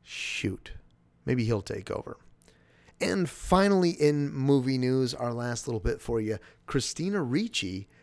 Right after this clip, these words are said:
has joined the Addams Family spinoff. Didn't she play Wednesday in the old one? I mean, that's what my memory says, but maybe that's Mandela effect. I don't know. If she was indeed cast,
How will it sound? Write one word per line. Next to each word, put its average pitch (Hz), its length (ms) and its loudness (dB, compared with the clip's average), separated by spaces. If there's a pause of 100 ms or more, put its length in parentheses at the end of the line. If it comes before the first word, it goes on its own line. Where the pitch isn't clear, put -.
(120)
has 117 260 0
joined 135 560 0
the 135 160 -4
Addams 120 440 0
Family 113 400 -2
spinoff. 104 540 -2 (500)
Didn't 285 300 0
she 208 320 0
play 170 360 -2
Wednesday 123 800 0 (180)
in 117 120 -2
the 113 140 0
old 120 200 0
one? 120 360 -2 (680)
I 143 100 6
mean, 123 400 4 (420)
that's 135 320 2
what 117 160 2
my 120 280 0
memory 98 440 2
says, 104 280 -2
but 123 120 0
maybe 127 280 0
that's 110 300 0
Mandela 107 540 0
effect. 107 420 -6 (420)
I 139 160 4
don't 123 200 -2
know. 113 300 0 (380)
If 190 200 4
she 175 220 -2
was 143 300 4
indeed 120 340 0
cast, 110 460 -2